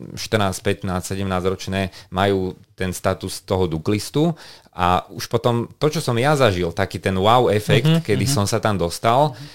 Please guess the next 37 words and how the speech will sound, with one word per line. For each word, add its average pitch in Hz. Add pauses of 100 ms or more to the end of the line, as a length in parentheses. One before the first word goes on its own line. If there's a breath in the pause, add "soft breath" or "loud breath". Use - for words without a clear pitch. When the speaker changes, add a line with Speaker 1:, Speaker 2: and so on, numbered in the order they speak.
(420 loud breath)
Speaker 1:
myslím 107
si, 113
že, 104
e, 95 (160)
zas 110
to 107
odrazí 110
tú 101
dobu, 98
že 87
tí 214
deti 220
už 135
majú 147
vlastne 113
všetko 107 (360 loud breath)
a -
už - (380)
kam, 165
kam 147
ďalej 113
pôjdu, 92
hej? 104
Čiže 95
pre 117
mňa 127
to 120
bol 113
dobrý 101
skok, -
hej? 95
Pre 98
nich, 120
neviem, 107
ako 82
to 95
vnímajú, 107